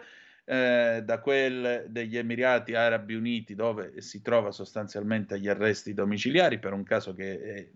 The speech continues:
politico, non è altro. E speriamo davvero che il governo italiano lo riporti a casa sano e salvo, perché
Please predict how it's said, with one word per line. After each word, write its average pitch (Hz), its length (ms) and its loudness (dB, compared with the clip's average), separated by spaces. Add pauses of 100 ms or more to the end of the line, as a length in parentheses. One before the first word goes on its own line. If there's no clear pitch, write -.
(120)
politico, 104 680 -4
non 87 240 -6
è 95 80 -2
altro. 92 800 4 (840)
E 113 60 2
speriamo 139 540 6
davvero 123 420 4
che 110 140 -6
il 110 160 -6
governo 117 480 0
italiano 107 640 -2
lo 139 240 2
riporti 123 540 -4
a 113 80 -6
casa 110 440 0
sano 113 220 -4
e 104 40 -6
salvo, 107 480 -2
perché 101 500 -8